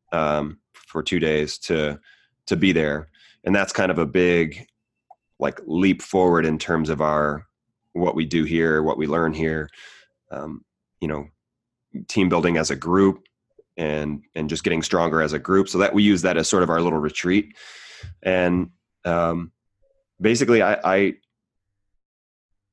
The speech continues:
wanna provide them enough opportunity to grow as much as they wanna grow,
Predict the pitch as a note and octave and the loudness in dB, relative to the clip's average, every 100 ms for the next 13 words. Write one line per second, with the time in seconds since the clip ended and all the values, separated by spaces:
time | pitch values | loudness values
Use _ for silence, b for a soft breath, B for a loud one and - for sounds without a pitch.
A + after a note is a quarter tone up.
0 | _ _ _ F#2+ G2+ G#2+ G#2 G2 F#2 F#2+ | _ _ _ 0 2 2 0 0 0 2
1 | F#2+ F#2+ F2 F2 F2 F2 F2 E2+ - F#2 | 2 2 2 0 0 -2 -2 -4 -2 -2
2 | F2 E2 D#2+ - F2+ E2+ D#2+ D#2 D#2 _ | 0 -2 -4 -4 -2 0 -2 -4 -8 _
3 | _ _ _ _ _ _ _ _ _ _ | _ _ _ _ _ _ _ _ _ _
4 | _ _ _ _ _ _ - D#2+ G#2 G#2 | _ _ _ _ _ _ -8 0 4 4
5 | E2+ D#2+ F2 E2+ F#2 F2+ E2+ E2+ F2 F2 | 4 2 0 2 2 2 0 2 2 2
6 | E2 D#2 E2+ F#2+ A#2 | 0 0 2 2 0